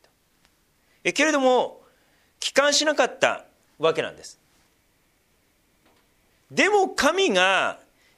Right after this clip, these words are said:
選びの民として彼らを守っていておられることを証し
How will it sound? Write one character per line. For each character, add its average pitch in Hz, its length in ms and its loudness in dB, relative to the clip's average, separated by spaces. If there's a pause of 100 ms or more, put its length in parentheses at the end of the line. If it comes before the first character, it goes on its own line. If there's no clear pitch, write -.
(140)
選 240 300 2
び 285 80 0
の 277 140 0 (120)
民 285 140 -4
と 277 120 0
し - 60 -6
て 175 120 0
彼 220 200 2
ら 220 140 2
を 151 60 0
守 185 360 0
っ - 80 -20
て 170 140 0
い 143 80 -6
て 147 240 0
お 147 100 2
ら 180 120 4
れ 208 100 0
る 190 140 0
こ 165 120 -4
と 131 180 0
を 156 400 0 (1120)
証 202 420 2
し 214 380 -2